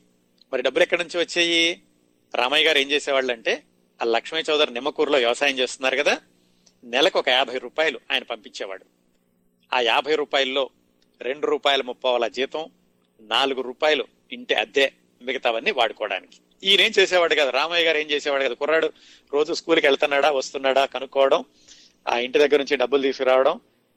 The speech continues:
ఫ్యామిలీ నడపడం, అంతవరకే రామయ్య గారు చేసేవాడు, వేరే వ్యాపకం ఉండేది కాదు. ఇలా ఎన్టీ రామారావు చదువు ఆరో తరగతి విజయవాడ మున్సిపల్ స్కూల్లో జరుగుతూ ఉండగా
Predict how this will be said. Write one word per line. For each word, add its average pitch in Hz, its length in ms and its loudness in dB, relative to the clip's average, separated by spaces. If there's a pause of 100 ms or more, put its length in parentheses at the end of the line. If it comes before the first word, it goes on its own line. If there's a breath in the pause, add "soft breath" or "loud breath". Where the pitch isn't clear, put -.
(120)
ఫ్యామిలీ 131 360 0
నడపడం, 120 320 0
అంతవరకే 135 520 2
రామయ్య 127 300 2
గారు 123 180 -2
చేసేవాడు, 120 320 -2
వేరే 147 280 4
వ్యాపకం 127 400 -2
ఉండేది 113 240 -4
కాదు. - 220 -14 (1300)
ఇలా 156 500 4 (540)
ఎన్టీ 143 260 -6
రామారావు 139 580 -2
చదువు 160 300 -8 (240)
ఆరో 143 300 2
తరగతి 147 480 -4 (120)
విజయవాడ 151 400 0
మున్సిపల్ 135 360 -6
స్కూల్లో 139 440 -4 (140)
జరుగుతూ 135 420 0
ఉండగా 120 360 0